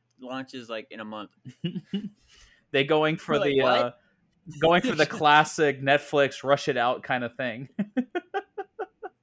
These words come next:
Speaker 2: It's, it's,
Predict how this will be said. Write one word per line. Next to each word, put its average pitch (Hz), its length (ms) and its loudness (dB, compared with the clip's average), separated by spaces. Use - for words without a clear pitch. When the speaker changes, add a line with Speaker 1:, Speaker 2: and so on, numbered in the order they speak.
Speaker 2:
It's, - 520 -6
it's, - 260 -4